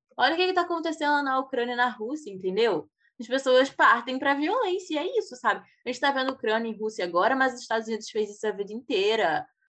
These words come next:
O Estado de Israel, sabe? A gente pode citar vários exemplos aqui. Então, assim, embora, sim, é, a gente queira puxar pra esse lado mais idealista, de que a conversa vai resolver as coisas e que,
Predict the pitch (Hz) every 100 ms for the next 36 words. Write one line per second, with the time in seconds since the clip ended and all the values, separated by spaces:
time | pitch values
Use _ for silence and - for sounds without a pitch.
0 | _ 202 - 185 190 185 185 190 240 202
1 | 190 208 190 214 190 190 185 - 196 190
2 | - 240 190 202 180 190 262 - _ _
3 | - 311 247 240 247 269 302 302 269 233
4 | 220 233 247 240 180 - _ 233 233 208
5 | 214 254 262 - 233 226 233 196 175 185
6 | 180 175 170 180 180 175 - 196 208 196
7 | 185 185 _ _ 208 214 185 185 185 180
8 | 180 185 170 175 180 175 175 175 - _
9 | _ - 185 190 202 185 175 202 214 -
10 | 185 180 180 185 185 196 180 190 190 180
11 | 180 180 175 175 185 - - 170 196 190
12 | 175 175 175 - 180 175